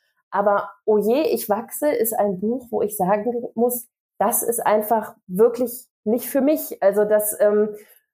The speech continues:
das erklärt ja die verschiedenen Phasen oder die Sprünge, die Kinder machen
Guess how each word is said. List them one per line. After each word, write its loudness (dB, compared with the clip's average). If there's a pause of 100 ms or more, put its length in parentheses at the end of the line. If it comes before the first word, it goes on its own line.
das 2
erklärt 2
ja 2
die -2
verschiedenen 0
Phasen 0
oder 2
die -2
Sprünge, 0
die 0
Kinder 2
machen 0